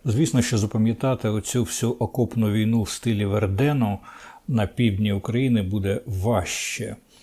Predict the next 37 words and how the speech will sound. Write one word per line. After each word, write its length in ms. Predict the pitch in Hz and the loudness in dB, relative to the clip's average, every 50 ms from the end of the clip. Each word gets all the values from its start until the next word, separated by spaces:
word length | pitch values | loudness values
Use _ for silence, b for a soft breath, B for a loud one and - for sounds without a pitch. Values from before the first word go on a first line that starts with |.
| B B B B B B B _ | B B B B B B B _
Там 220 | - 110 98 101 | -4 -2 -2 0
налітають 600 | 95 98 98 104 - - 110 104 101 101 98 - - | 0 0 0 -2 -2 0 0 0 2 0 0 -2 -2
махновські 600 | 107 95 - - 113 101 92 - - - - 92 | -4 -4 -2 -2 -2 -2 -2 -4 -6 -6 -6 -6
тачанки 680 | - 104 95 - - 151 151 151 143 120 - - 113 | -4 -6 -6 -2 0 0 2 2 0 0 0 -2 -2
зараз. 600 | 101 95 101 101 101 98 98 95 - - - - - _ _ _ _ _ _ | -2 -2 -2 -2 0 -2 -2 -4 -4 -6 -8 -10 -14 _ _ _ _ _ _
А 460 | - - 135 117 113 107 107 110 107 | -10 -6 -4 -2 0 0 0 -2 -2
от 180 | 104 104 101 - | -2 -4 -6 -6
все 300 | - - - - 131 117 | -8 -8 -4 0 0 0
дуже 320 | 101 95 113 113 104 107 104 | 2 2 2 2 2 0 0
повільно, 760 | - - 117 107 95 95 117 135 127 117 113 107 107 113 123 | 0 2 2 2 2 4 4 4 4 4 4 4 4 2 0
дуже 360 | 127 101 120 117 101 107 110 | 0 2 2 2 2 2 0
важко, 640 | 98 95 110 117 117 104 - - - - 107 98 95 | 2 2 2 2 2 2 0 -4 -4 -2 -2 0 0
з 100 | 98 95 | 0 0
дуже 260 | 110 101 90 104 107 | -2 -2 0 0 0
великою 580 | 98 101 104 104 104 98 - - 104 98 95 | 0 0 0 0 -2 -2 -2 -2 0 0 -2
кров'ю. 720 | 95 - - 117 113 120 117 110 101 98 101 98 98 98 95 | -2 -2 -2 0 2 2 2 2 2 0 0 0 0 -2 -2
Можливо, 440 | - 139 120 120 101 113 123 117 107 | -2 0 0 2 2 4 4 4 2
в 80 | 101 - | 0 0
цьому 260 | - 131 110 110 110 | 0 2 2 4 4
навіть 320 | 110 110 107 104 98 - | 4 2 2 0 0 0
і 20 | 113 | 0
більше 340 | 104 107 104 98 - 123 | 0 0 0 0 0 2
мистецтва. 500 | 113 110 104 - - 135 117 - - 120 | 2 2 2 2 0 0 0 2 2 2
Це 40 | 110 | 2
м-, 300 | 117 127 120 120 139 143 - | 2 4 4 2 2 2 2
вимагає 560 | 131 113 127 127 123 113 113 127 123 117 107 | 2 2 4 4 4 4 4 4 4 4 4
більшого 600 | 104 101 123 143 135 117 - - - 120 101 107 | 4 6 6 6 6 6 4 2 2 2 4 4
мистецтва 720 | 110 110 107 - - - 135 120 107 - - - 120 107 95 | 4 2 2 0 0 2 2 2 2 2 -2 -2 -2 0 0
від 220 | 101 107 101 95 | 0 0 0 0
воєначальників 960 | 101 104 104 104 101 104 101 - - 135 135 139 127 117 107 101 - 107 101 | 0 0 2 2 2 0 0 0 -2 0 0 2 2 2 0 0 -2 -2 -2
українських, 720 | 104 98 - 110 113 110 110 101 - - - 101 95 - - | -2 -2 -2 0 0 0 0 -2 -2 -4 -4 -4 -4 -2 -2
ніж 460 | 107 104 101 98 92 - - - - - | -2 0 0 -2 -4 -6 -10 -10 -4 0
якби 360 | 107 110 101 104 104 113 110 | 2 2 2 2 2 2 2
все 260 | 104 - - 127 107 | 0 -2 -2 -2 -2
це 160 | - - 123 | -2 -2 -2
було 240 | 101 104 110 110 104 | 0 0 0 0 0
швидко. 720 | - - - 127 127 123 104 - - - - - - | 0 0 2 2 4 4 2 0 -4 -6 -6 -6 -6